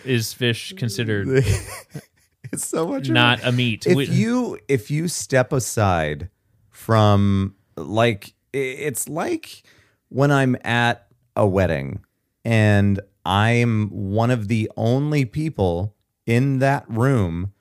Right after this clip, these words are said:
Speaker 2: that's not participating.
Speaker 1: Mm-hmm.
Speaker 2: And you sit back and you watch and listen as a bystander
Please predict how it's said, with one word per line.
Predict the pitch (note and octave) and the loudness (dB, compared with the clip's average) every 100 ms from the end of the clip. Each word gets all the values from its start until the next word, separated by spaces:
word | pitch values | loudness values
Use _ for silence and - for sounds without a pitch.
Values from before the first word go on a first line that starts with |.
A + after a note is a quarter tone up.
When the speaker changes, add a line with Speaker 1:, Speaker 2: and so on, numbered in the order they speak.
| _ _ | _ _
Speaker 2:
that's | - A2 G#2+ A#2+ | -2 0 0 0
not | A2+ A#2 - | -2 -2 -2
participating. | A#2+ A2 D3+ - G#2 F2 D#2+ - F#2+ _ _ - | -2 0 -4 -4 -6 -6 -6 -8 -12 _ _ -14
Speaker 1:
Mm-hmm. | A2 A2+ | -8 0
Speaker 2:
And | A#2+ A2+ | 2 2
you | G2+ | 2
sit | - - E3+ - | -2 -2 -4 -2
back | C3 A#2+ A2 - | 2 4 2 0
and | - A2+ | -6 0
you | G#2+ | 0
watch | G2+ G#2+ C3+ A2 G2+ - - - | 0 2 2 0 -2 -10 -16 -4
and | A2 G2 | -2 0
listen | A2 B2+ - F2 E2 - _ _ _ | 2 0 -2 -6 -8 -14 _ _ _
as | A2+ G2 | 0 2
a | F#2+ | 2
bystander | G#2 G2+ G2 - F2 D#2 - G2 | 4 4 4 -2 -6 -6 -10 -14